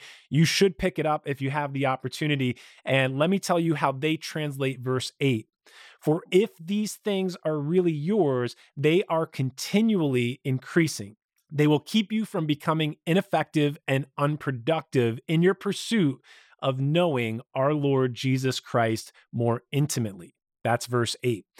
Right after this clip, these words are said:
So guys, I just read to you seven standards,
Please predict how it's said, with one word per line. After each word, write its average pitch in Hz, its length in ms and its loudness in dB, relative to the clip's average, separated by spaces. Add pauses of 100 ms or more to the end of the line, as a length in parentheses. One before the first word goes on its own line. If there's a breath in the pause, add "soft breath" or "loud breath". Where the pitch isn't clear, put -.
(240 loud breath)
So 170 140 2
guys, 160 380 2
I 190 160 -2
just 202 300 -2
read 151 500 -4
to 180 120 -6
you 135 440 0
seven 175 720 0
standards, 135 840 -6